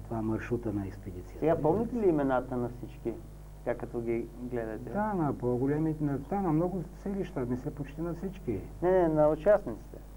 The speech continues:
Speaker 1: А, на нашите участници,
Speaker 2: Да.
Speaker 1: разбира се как. Не, бих могъл да ги кажа, аз да я пропуснах като че ли.
Speaker 2: Да.
Speaker 1: Ами алпинистите, нека най-напред да кажа за тях, защото те бяха най-ва-, я-, я-,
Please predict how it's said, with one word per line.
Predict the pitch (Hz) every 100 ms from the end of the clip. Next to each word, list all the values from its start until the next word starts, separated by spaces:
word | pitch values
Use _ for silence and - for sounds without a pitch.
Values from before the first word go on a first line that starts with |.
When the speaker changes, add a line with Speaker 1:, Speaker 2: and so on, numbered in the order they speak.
| - - - -
Speaker 1:
А, | 147 180
на | 156 135
нашите | 165 - 226
участници, | 226 156 135 127
Speaker 2:
Да. | 131 123
Speaker 1:
разбира | - 147 190
се | - 175
как. | 139 - - - - 120
Не, | 165 143
бих | 123
могъл | 127 147
да | 156
ги | 165 -
кажа, | 165 135
аз | 131 120
да | 117
я | 120
пропуснах | 117 113 151 165 135
като | 110 - -
че | 101
ли. | - - - - -
Speaker 2:
Да. | - 127
Speaker 1:
Ами | 135
алпинистите, | 135 127 139 190 - 175
нека | 160 156 151
най-напред | 151 151 135 127 107
да | 104
кажа | 113 104 104
за | 104
тях, | 139
защото | 135 104
те | 107
бяха | 107 104 107
най-ва-, | 107 107 110 107
я-, | 107 104
я-, | 107